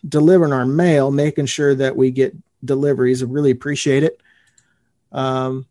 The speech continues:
but yeah, here's another shot of it. What I really like is it has that nice little curve to the nose that we also famously love. Here's another profile shot of it.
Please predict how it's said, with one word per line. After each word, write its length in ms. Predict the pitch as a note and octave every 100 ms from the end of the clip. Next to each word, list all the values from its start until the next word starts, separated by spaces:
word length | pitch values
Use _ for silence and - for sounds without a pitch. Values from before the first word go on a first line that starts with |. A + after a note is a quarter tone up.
| _
but 120 | -
yeah, 160 | D3 C#3
here's 220 | C#3+ C#3
another 320 | C3+ C#3 C#3
shot 300 | C3 C#3 C3+
of 120 | C3+
it. 240 | C#3 C#3 - _ _ _ _ _ -
What 180 | D3 D3+
I 100 | D#3
really 280 | D#3 D#3+ D#3
like 280 | C#3+ D3
is 140 | C#3+ C3
it 100 | B2
has 240 | C3+ C3
that 140 | C3+ C3
nice 320 | C3 C3+ -
little 340 | C#3+ C3+ B2+ -
curve 400 | - C#3+ C#3 C3
to 120 | - C3
the 100 | C3
nose 640 | C#3 C#3+ C#3+ C#3+ - - _ _ _ _ _ _ _ -
that 140 | C#3
we 120 | - C3+
also 320 | C3 C3 C3
famously 460 | C#3 C3+ C#3 C#3
love. 500 | C3 C3+ C#3 C#3 C3+ - _ _ _ _ -
Here's 160 | C#3+
another 260 | C#3 C3+ C3+
profile 540 | C3+ C#3+ C3 C#3 C3+
shot 340 | B2+ - C3 C3+
of 140 | C3+
it. 200 | C#3 -